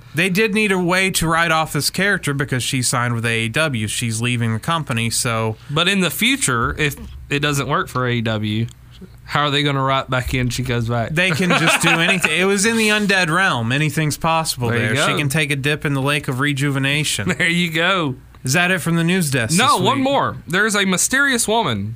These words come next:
Speaker 2: in the midst of pro wrestling. This mysterious woman has been seen numerous times walking arm in arm with John Cena. Who is this lady? What's her name?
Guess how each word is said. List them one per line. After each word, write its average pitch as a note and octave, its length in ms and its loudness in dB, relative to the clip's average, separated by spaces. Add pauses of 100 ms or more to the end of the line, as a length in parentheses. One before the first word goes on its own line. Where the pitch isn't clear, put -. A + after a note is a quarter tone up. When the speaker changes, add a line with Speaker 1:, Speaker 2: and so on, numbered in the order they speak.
Speaker 2:
in D#3 140 0
the D3 80 0
midst E3 640 -2
of B2 140 -6
pro D#3 160 0
wrestling. A#2+ 540 -2 (100)
This C#3 160 0
mysterious D#3+ 540 0
woman C#3+ 500 0
has C3+ 280 -2 (180)
been F3 180 -2
seen F3+ 400 2
numerous F3+ 380 0
times A#2 580 -4
walking C3 340 0
arm C#3 240 0
in B2+ 60 0
arm A#2 460 0 (260)
with B2 200 0
John A#2 260 0
Cena. G2+ 400 0 (120)
Who C#4+ 180 2
is B3+ 180 2
this G3+ 240 0
lady? D3 460 0 (540)
What's D3 200 0
her C#3+ 140 0
name? A#2+ 440 -2